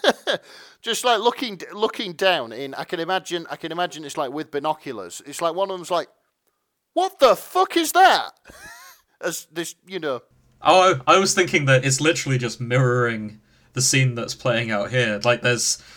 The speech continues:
Speaker 1: Oh, I get ya. Yeah.
Speaker 2: Yeah, Kazim and Sokolov are just arm in arm, sharing a cigarette.
Speaker 1: Yeah.
Speaker 2: Hiding their secret love from the Russian, like,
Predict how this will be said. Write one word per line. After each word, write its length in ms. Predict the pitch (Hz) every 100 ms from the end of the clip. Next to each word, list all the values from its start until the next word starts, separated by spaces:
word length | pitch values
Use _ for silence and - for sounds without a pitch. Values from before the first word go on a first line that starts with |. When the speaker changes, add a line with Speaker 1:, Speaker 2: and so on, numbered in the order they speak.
| - -
Speaker 1:
Oh, 680 | 175 185 185 180 160 123 - _
I 180 | 147 151
get 240 | 147 127
ya. 200 | 104 101 104 _
Yeah. 260 | 123 117 101 _ _ _ _ _ _ _ _ _
Speaker 2:
Yeah, 180 | - 139
Kazim 360 | 120 180 151 175
and 80 | 151
Sokolov 540 | 156 147 139 131 127
are 40 | 127
just 140 | - -
arm 240 | 131 120
in 60 | 120
arm, 380 | 120 117 117 110 -
sharing 420 | - 131 123 113
a 40 |
cigarette. 760 | 123 127 113 110 107 107 - -
Speaker 1:
Yeah. 300 | 104 101 95 - _ _ _ _
Speaker 2:
Hiding 360 | - 135 127 127
their 120 | 120
secret 400 | - 127 - 127
love 300 | 117 120 117
from 720 | - - - 120 117 113 110 - _
the 200 | 113 110 -
Russian, 560 | 113 110 117 110 110 - -
like, 260 | 113 110